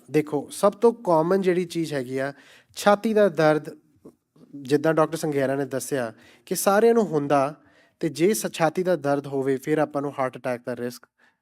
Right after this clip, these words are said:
ਦੇਖ ਲੈਣਾ ਚਾਹੀਦਾ। ਕਾਮਨ ਚੀਜ਼ਾਂ ਤਾਂ ਸਾਰਿਆਂ ਨੂੰ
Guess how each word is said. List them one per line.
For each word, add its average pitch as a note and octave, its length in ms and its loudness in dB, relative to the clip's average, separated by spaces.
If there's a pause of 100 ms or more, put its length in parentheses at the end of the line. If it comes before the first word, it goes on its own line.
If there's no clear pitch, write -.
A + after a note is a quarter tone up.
ਦੇਖ C#3+ 240 0
ਲੈਣਾ C3+ 200 -2
ਚਾਹੀਦਾ। A2 360 -10 (1080)
ਕਾਮਨ A3+ 360 8
ਚੀਜ਼ਾਂ A3 280 2
ਤਾਂ G#3 100 -4
ਸਾਰਿਆਂ F#3 360 4
ਨੂੰ G3 140 0